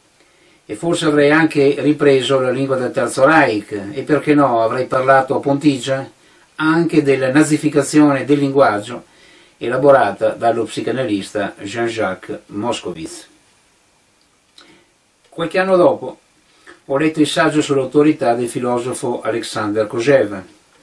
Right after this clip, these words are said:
pubblicato postumo in francese nel duemilaquattro e poi pubblicato in italiano, dove è questione del principio di autorità e delle sue declinazioni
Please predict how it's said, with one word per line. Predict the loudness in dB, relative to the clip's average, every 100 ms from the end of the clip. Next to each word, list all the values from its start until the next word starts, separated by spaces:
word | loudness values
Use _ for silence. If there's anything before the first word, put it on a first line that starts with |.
| -20 -20 _
pubblicato | -14 -8 -2 0 0 -2
postumo | 0 0 0 -2 -4 -6
in | -6 -2
francese | 0 0 0 -2 -2 -4
nel | -2 -6
duemilaquattro | -4 -4 -4 -2 -4 -4 -10 -4 -4 -4 -8 -12 -14 -20 _ _ _ -14
e | -8 -8
poi | -4 -6
pubblicato | -6 -8 -6 -6 -8 -10 -12
in | -8
italiano, | -10 -10 -12 -10 -12 -14 -20 _ _ _ -20 -20 _
dove | 0 4 4
è |
questione | 2 -2 -2 2
del | 2
principio | 0 -4 -2 -4 0 0
di | 0
autorità | -2 -2 -4 -4 -4 -4 -8 _ _ _ -20 -12
e | -4
delle | 0 4
sue | 2 2 2 2 2
declinazioni | -10 2 2 6 6 6 2 -4 -6 -6 -8